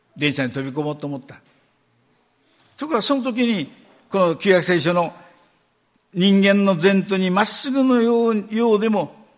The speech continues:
果ては死の道となるものがあるというその言葉を見て、その教会に行ってですね、で、牧師の指導を受けて、彼女は自殺をしないで済んで、そして、その以降、そのクラスの子供たちの中にも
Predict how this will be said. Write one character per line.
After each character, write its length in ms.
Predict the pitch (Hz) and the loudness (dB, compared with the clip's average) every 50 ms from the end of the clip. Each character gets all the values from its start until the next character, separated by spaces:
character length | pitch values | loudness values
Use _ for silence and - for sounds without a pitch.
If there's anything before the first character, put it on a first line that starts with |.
| _ _ _ _ _ _ - | _ _ _ _ _ _ -8
果 140 | - 190 | -6 -4
て 140 | 190 196 185 | 0 2 4
は 120 | 175 160 147 | 4 4 2
死 140 | - - | 2 0
の 200 | 190 185 175 170 | 2 2 2 2
道 60 | 160 151 - - | 0 -2 -2 -2
と 120 | 170 165 | -2 0
な 120 | 160 156 156 | 2 2 0
る 80 | 156 | 2
も 120 | 151 151 147 | 2 0 2
の 60 | 143 | 2
が 180 | 139 135 139 143 | 0 0 0 0
あ 40 | |
る 80 | 160 165 | -2 -2
と 100 | - 170 | -4 -6
い 40 | 151 | -6
う 20 | |
そ 120 | 139 - 160 | -6 -6 -8
の 80 | 151 | -6
言 100 | - 160 | -8 -8
葉 140 | 151 165 160 | -4 -2 0
を 100 | 151 151 | 0 0
見 120 | 156 160 | -2 -6
て、 220 | 151 - 139 113 - - _ _ _ | -6 -6 -8 -8 -8 -14 _ _ _
そ 160 | - - 156 | -6 -6 -6
の 60 | 139 | -6
教 180 | 135 - 143 123 | -4 -6 -6 -4
会 200 | 139 135 135 135 | -2 -2 -2 0
に 140 | 131 127 135 | 0 -2 -2
行 100 | 127 127 | -4 -6
っ 20 | |
て 140 | - 135 120 | -8 -10 -10
で 100 | 104 104 | -8 -10
す 120 | - - | -10 -8
ね、 260 | 143 147 123 107 - - - - - - _ - | -6 -6 -6 -8 -10 -16 -20 -20 -20 -20 _ -8
で、 120 | - 147 | -6 -6
牧 200 | 131 127 127 - | -4 -4 -6 -6
師 80 | - 147 | -6 -4
の 80 | 131 | -4
指 160 | 123 120 - 139 | -4 -4 -6 -6
導 120 | 127 127 | -4 -2
を 360 | 120 117 110 110 107 - - - _ - | -2 -2 -2 -6 -8 -12 -14 -20 _ -16
受 200 | - 123 139 127 | -10 -8 -8 -6
け 40 | - | -4
て、 460 | 208 247 269 - - _ _ _ _ _ | -4 -4 -4 -6 -14 _ _ _ _ _
彼 180 | - 120 120 120 | -12 -8 -8 -8
女 120 | 110 110 | -8 -8
は 60 | 107 | -10
自 140 | 110 123 170 | -12 -14 -12
殺 220 | - 190 190 - 185 | -12 -12 -8 -8 -10
を 40 | |
し 160 | 170 - - 185 | -10 -8 -8 -6
な 100 | 190 185 | -6 -6
い 60 | 160 | -6
で 80 | 135 | -8
済 180 | 127 - 185 180 | -12 -10 -8 -6
ん 80 | 165 139 | -6 -6
で、 180 | 120 101 - - _ _ _ _ _ _ _ _ _ _ _ _ _ _ _ _ _ _ _ _ _ - | -6 -8 -10 -16 _ _ _ _ _ _ _ _ _ _ _ _ _ _ _ _ _ _ _ _ _ -2
そ 100 | 208 208 | -2 0
し 60 | 208 | 2
て、 380 | 226 196 175 - - - - _ _ _ _ _ _ _ | 0 0 0 -2 -8 -14 -20 _ _ _ _ _ _ _
そ 200 | - - - 160 | -14 -8 -6 -4
の 80 | 151 | -2
以 100 | 151 147 | -4 -4
降、 240 | 127 156 147 139 139 | -2 -2 -2 -2 -2
そ 120 | 135 151 139 | -4 -6 -6
の 180 | 131 131 127 | -4 -6 -6
ク 120 | - - 151 | -6 -4 -2
ラ 100 | 143 131 | -2 -2
ス 120 | - 139 | -2 -4
の 80 | 135 127 | -6 -4
子 100 | 135 139 | -4 -4
供 180 | 156 180 202 | -4 -4 -4
た 120 | 196 202 175 | -4 -6 -8
ち 80 | - | -6
の 60 | 185 | -6
中 220 | 180 180 175 175 175 | -6 -4 -4 -4 -4
に 80 | 190 | -4
も 200 | 202 202 170 151 | -2 -2 -4 -4